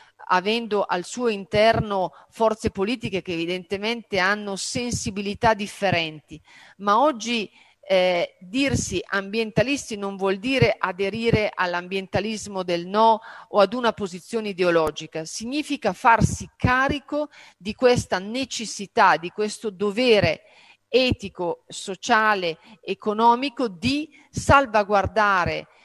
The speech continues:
il territorio, l'ambiente e di rendere tutto questo compatibile con lo sviluppo. E io credo che alla, fra qualche mese, quando sarà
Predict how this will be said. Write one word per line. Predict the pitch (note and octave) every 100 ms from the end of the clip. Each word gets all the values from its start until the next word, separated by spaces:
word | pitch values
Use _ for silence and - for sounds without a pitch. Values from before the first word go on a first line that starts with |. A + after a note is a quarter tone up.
| - -
il | G3+ -
territorio, | A3 G#3 - B3 B3 G#3
l'ambiente | F#3+ G3 G3+ A3+ D4 D4 A3+
e |
di | F#3+ A3
rendere | C4 B3 F#3+ F3 E3 E3
tutto | A#3+ - A#3+
questo | B3+ B3+ C#4 - D4+ D4 - - _
compatibile | - D4+ C4 B3+ A3 B3+ B3 A#3+ B3 B3 B3 - _
con | - A#3+
lo | A3 G3+
sviluppo. | E3+ F#3+ D#3 C#3+ - B2 _ _ - _ -
E | G#3+
io | C#4
credo | C4+ C4 C4+ C4+ B3
che | - G#3 G3 F#3 E3 _ _ _ _ -
alla, | F#3 F#3 E3+ E3 D#3
fra | - G3 F#3 F3+ E3+ D#3+ E2 _ _ _
qualche | - A3+ B3 - G#3
mese, | A#3+ G3 - D#3+
quando | - G#3 G#3+ G3
sarà | F3+ G3 F#3+ A3+ A3+